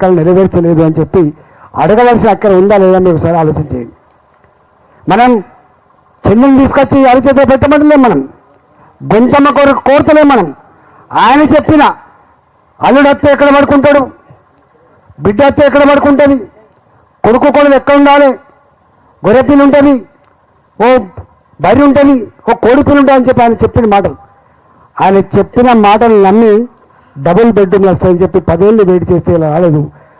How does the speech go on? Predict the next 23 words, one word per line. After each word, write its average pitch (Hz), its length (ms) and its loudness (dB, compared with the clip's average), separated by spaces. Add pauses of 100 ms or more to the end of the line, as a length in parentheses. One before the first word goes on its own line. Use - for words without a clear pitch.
(160)
మళ్ళీ 196 180 0
ఆయన 214 180 2
ఏమంటాడు 233 400 2
వచ్చి, 240 200 -2
నేను 233 220 2
ఎం-, 247 200 0
ఎం-, 214 260 2
ఎమ్మెల్యే, 240 300 2
ఎంపీ 233 180 -2
గారు 226 160 2
ఏమంటారు, 247 320 0 (600)
ఇక 233 100 0 (120)
పదేళ్ళు 240 360 2
అయిపోయింది 247 360 2
కానీ 254 120 2 (100)
అప్పుడు 247 260 0
మీరు 240 140 2 (400)
ఇవ్వలే 240 320 2
కానీ 262 140 2 (520)
ఇప్పుడు 233 260 0
ఐదు 262 220 2
ఐదు 240 180 0
లక్షల 220 240 -2